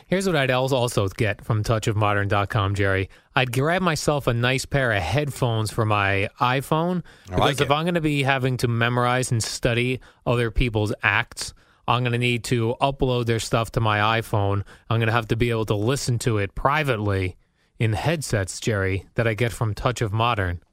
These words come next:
Speaker 1: dot com.
Speaker 2: I love it. I'm telling you, this website is everything for guys, and you as a guy comic, you're gonna need everything they've got.
Speaker 1: And also, since I'm gonna be on the road with this act,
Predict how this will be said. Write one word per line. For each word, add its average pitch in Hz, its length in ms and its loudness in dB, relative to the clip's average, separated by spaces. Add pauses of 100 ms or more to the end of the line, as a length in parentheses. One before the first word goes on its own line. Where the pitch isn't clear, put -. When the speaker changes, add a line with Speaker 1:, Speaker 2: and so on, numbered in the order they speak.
(320)
Speaker 1:
dot 104 240 0
com. 92 360 -2 (100)
Speaker 2:
I 95 100 2
love 117 220 2
it. 98 140 0
I'm 107 120 2
telling 135 260 2
you, 123 60 2
this 127 140 0
website 131 380 2
is 110 100 0
everything 127 460 2
for - 160 0
guys, 117 400 2
and 101 140 2
you 123 140 2
as 110 100 0
a 107 100 2
guy 110 280 2
comic, 113 540 0 (520)
you're 113 180 2
gonna 120 160 2
need 113 200 2
everything 104 480 2
they've 87 160 2
got. 78 260 0
Speaker 1:
And 143 100 2
also, 175 340 0
since 156 260 0
I'm 151 100 2
gonna 139 160 0
be 127 140 0
on 139 140 2
the 113 100 0
road 127 280 0
with 104 160 -2
this 107 220 -2
act, 110 320 0